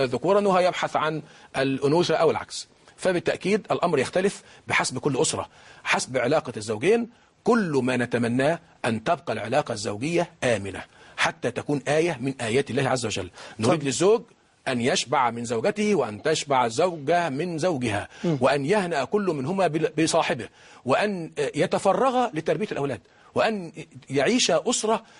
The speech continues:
Speaker 1: آمنة، عشرة، أسرة بغير عقر في الداخل، الأسرة في داخل البيت من أجل إخراج جيل صالح للمجتمع.
Speaker 2: طيب، تسمح لي أتلقى آخر اتصال معنا في هذه الحلقة؟
Speaker 1: اتفضل.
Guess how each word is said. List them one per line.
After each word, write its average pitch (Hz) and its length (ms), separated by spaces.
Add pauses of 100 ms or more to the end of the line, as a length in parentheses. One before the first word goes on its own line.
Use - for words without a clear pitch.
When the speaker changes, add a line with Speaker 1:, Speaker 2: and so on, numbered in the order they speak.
(220)
Speaker 1:
آمنة، 165 440
عشرة، 190 640
أسرة 208 300 (200)
بغير 151 520
عقر 170 340
في - 120
الداخل، 165 400
الأسرة 147 580 (200)
في 117 160
داخل 143 280
البيت 214 320 (300)
من 123 220
أجل 190 300 (260)
إخراج 165 540 (200)
جيل 165 440
صالح 151 480
للمجتمع. - 380 (200)
Speaker 2:
طيب، 160 180
تسمح 202 420
لي 196 80
أتلقى 180 480
آخر 190 240
اتصال 170 220
معنا 165 120
في 151 100
هذه 143 120
الحلقة؟ 175 320
Speaker 1:
اتفضل. - 380